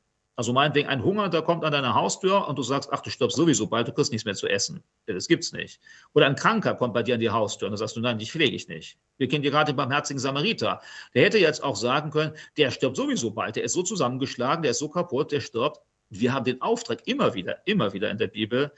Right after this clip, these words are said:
dass wir Menschen, die in körperlichen oder seelischen Notlagen sind, beistehen sollen. Wir haben nie den Auftrag, dass wir irgendwie das Sterben eines Menschen beschleunigen sollen oder dass wir eine,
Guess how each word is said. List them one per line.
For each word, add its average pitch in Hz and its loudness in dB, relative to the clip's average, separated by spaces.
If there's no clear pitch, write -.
dass - 0
wir 120 6
Menschen, 165 2
die 143 0
in 127 -2
körperlichen 147 2
oder 110 -2
seelischen 110 0
Notlagen 143 2
sind, 131 -8
beistehen 104 0
sollen. - -6
Wir 123 0
haben 131 2
nie 220 6
den 107 0
Auftrag, 110 0
dass - 0
wir 135 6
irgendwie 175 4
das 127 -2
Sterben 147 0
eines 123 -4
Menschen 120 -2
beschleunigen 131 2
sollen 85 -4
oder 123 6
dass - 2
wir 131 2
eine, 123 2